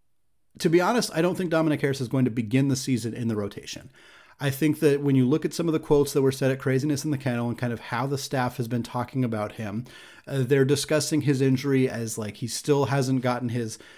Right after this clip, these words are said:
his basketball legs underneath him. He's still not full speed. Like, it takes a while to get back into game shape.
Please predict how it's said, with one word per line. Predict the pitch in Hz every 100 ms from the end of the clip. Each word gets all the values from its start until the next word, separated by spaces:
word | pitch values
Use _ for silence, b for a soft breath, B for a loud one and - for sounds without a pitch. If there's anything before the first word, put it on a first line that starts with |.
| B
his | - 110
basketball | 170 175 - 160 156
legs | 151 139
underneath | 139 139 135 135 131
him. | 131 123
He's | 117 113
still | - 147
not | 139 127 120
full | - 127 117
speed. | - - 160 143
Like, | 120
it | 113
takes | - 147 -
a |
while | 127 123 127
to | 131
get | 123 110
back | 120 120
into | 123 120
game | 104 104 120 120
shape. | 120 - 185 185 175 -